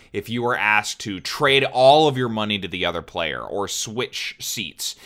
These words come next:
it might have a more im-, a larger impact on the player because, "Oh my God, it's everything that I have, uh, I've, I've sort of accumulated."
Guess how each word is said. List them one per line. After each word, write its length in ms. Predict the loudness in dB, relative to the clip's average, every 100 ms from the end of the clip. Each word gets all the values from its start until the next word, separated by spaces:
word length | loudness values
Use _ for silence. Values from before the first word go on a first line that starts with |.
| -14
it 160 | -10 -4
might 220 | -2 -2
have 400 | 2 4 4 0
a 260 | -4 -4 -2
more 460 | -4 0 2 0 -2
im-, 340 | -4 -2 -4 -10 -18 -8
a 120 | -4
larger 480 | 0 4 4 4 -2
impact 680 | -2 -2 -2 -2 -2 -4 -10 -20 _
on 200 | -2 0
the 60 | -2
player 560 | -4 2 2 2 0 -6
because, 520 | -10 -2 0 0 -2
"Oh 100 | -4
my 140 | 0 4
God, 240 | 6 6
it's 140 | 4 -4
everything 480 | -6 -6 -6 -6 -4
that 140 | -2
I 160 | 0 2
have, 400 | 0 -2 -6 -6
uh, 260 | -6 -6 -10 _ _ _ _ -16 -6
I've, 320 | -6 -6 -8 -10
I've 140 | -8
sort 180 | -6 -6
of 80 | -8
accumulated." 800 | -12 -8 -8 -10 -12 -12 -14